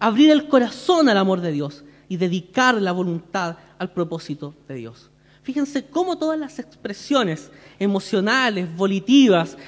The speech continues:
eh, también de acciones, están ligadas a la hora de adorar.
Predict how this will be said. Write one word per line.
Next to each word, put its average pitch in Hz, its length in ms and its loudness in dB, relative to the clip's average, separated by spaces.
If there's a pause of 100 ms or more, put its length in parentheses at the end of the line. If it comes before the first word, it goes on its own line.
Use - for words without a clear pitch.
(180)
eh, 175 720 -2
también 208 540 2
de 208 60 0
acciones, 285 680 2 (220)
están 247 340 -4
ligadas 226 480 -2
a 214 80 -4
la 202 160 2
hora 214 240 2
de 196 220 -4 (260)
adorar. 139 520 -4